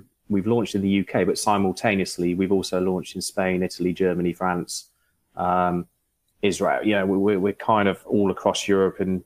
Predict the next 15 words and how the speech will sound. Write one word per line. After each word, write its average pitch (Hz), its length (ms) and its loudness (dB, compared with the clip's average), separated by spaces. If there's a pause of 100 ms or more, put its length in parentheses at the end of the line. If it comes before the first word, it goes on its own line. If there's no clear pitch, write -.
(140)
in 98 80 -6
about 95 260 -6
seventy 95 360 -6
countries 90 440 -4
now. 87 280 -4 (480)
So 113 500 4 (240)
we 117 360 2
have 135 260 0
this, - 540 0
um, 101 440 0 (880)
strange 120 320 0
paradox 98 420 2
of 101 80 -2
being 101 200 2
so 110 420 2